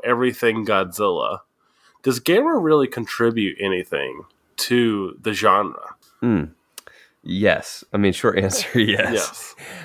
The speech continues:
Speaker 2: Uh, I mean, I think you get some really lighthearted and fun films in the Showa era that are ev-, I think you even have to take 'em a little bit more lighthearted than we even took some of the Godzilla Showa era films,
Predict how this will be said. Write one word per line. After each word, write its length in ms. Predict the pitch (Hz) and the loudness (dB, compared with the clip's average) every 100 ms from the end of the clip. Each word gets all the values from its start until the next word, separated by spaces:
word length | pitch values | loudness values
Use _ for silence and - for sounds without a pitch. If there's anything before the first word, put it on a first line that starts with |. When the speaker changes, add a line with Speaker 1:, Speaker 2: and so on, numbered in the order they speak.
| - | -4
Speaker 2:
Uh, 240 | 104 104 - | 0 0 2
I 80 | 113 | 2
mean, 160 | 127 - | 2 2
I 100 | 143 | 0
think 540 | 170 - 90 73 - - _ _ _ _ _ _ | 0 0 0 0 -8 -16 _ _ _ _ _ _
you 180 | 104 104 | -2 2
get 280 | 104 87 - _ _ - | 2 2 0 _ _ -14
some 220 | - 107 92 | -2 0 4
really 360 | 90 90 90 | 4 6 4
lighthearted 760 | 80 82 82 - 92 85 82 78 | 4 0 0 0 0 2 0 -2
and 180 | 78 73 | -6 -6
fun 320 | - 80 80 | 0 2 2
films 600 | 78 - 78 92 117 - - _ | -2 0 2 2 0 -6 -14 _
in 260 | 90 85 82 | 4 4 4
the 80 | 80 | 0
Showa 400 | - 82 80 85 | 0 0 0 0
era 340 | 87 90 92 92 _ _ _ | 2 2 0 -2 _ _ _
that 100 | 107 | 2
are 120 | 110 | 2
ev-, 200 | 123 131 - | 2 0 0
I 240 | 110 117 120 | -2 -2 -4
think 260 | - 143 | -4 -2
you 80 | 127 | 0
even 140 | 104 | 2
have 160 | 104 95 | 2 -2
to 80 | - | -2
take 200 | - 90 | -4 -2
'em 140 | 82 | 0
a 40 | 80 | 0
little 220 | 82 82 | 2 0
bit 200 | 73 - | 0 -4
more 600 | 73 78 80 78 71 73 - | -4 -4 2 2 2 0 -2
lighthearted 680 | 82 78 - 78 73 73 | 0 0 2 0 0 -2
than 120 | 78 | -4
we 140 | 80 82 | -2 0
even 300 | 87 80 78 | -2 -2 -4
took 280 | - 78 - | 0 0 0
some 220 | 90 80 | -2 0
of 160 | 76 | -2
the 180 | - 69 | 0 -2
Godzilla 600 | - 80 76 90 85 76 | 2 0 0 2 2 2
Showa 300 | 67 95 69 - | 0 0 2 2
era 240 | 64 50 | 0 0
films, 420 | - 62 53 - | -2 -2 -2 -6